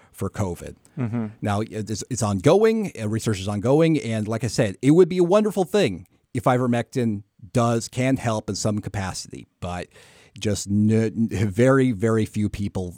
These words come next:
Speaker 1: think that there's really anything substantive there. Now, if the science of the efficacy of ivermectin for treating covid is so shaky, how did we get to a point where people are so desperate to get the stuff that they're buying a version of the medicine designed for horses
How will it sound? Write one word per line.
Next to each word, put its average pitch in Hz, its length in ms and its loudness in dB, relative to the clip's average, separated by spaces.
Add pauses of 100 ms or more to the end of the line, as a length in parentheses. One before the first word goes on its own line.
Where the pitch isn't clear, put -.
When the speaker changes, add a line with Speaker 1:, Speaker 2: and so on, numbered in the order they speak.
(100)
Speaker 1:
think 98 200 -4
that 95 160 -8
there's 95 240 -8
really 95 360 -8 (120)
anything 95 340 -6
substantive - 560 -8
there. 62 320 -10 (380)
Now, - 200 2
if 156 140 2
the 147 80 0
science 254 640 -2
of 120 160 -2
the 117 160 -2
efficacy 107 640 0
of 95 120 -12
ivermectin 110 840 -2
for 101 120 -4
treating 110 280 0
covid 107 280 0
is 101 100 -4
so 214 180 2
shaky, - 580 -2
how - 340 2
did 214 180 -2
we 202 60 -2
get 135 200 0
to 127 120 2
a 107 40 -2
point 117 520 -4
where 107 260 -2
people 113 340 -2
are 95 60 0
so 151 240 2 (220)
desperate 143 640 -2 (140)
to 120 80 -2
get 117 420 -2
the 123 100 0
stuff - 380 -8
that 107 100 -4
they're 123 120 0
buying 135 480 0
a 107 60 -4
version 131 600 6
of 98 160 -6
the 104 60 -2
medicine 110 480 0
designed 107 540 0
for 104 140 0
horses 120 720 0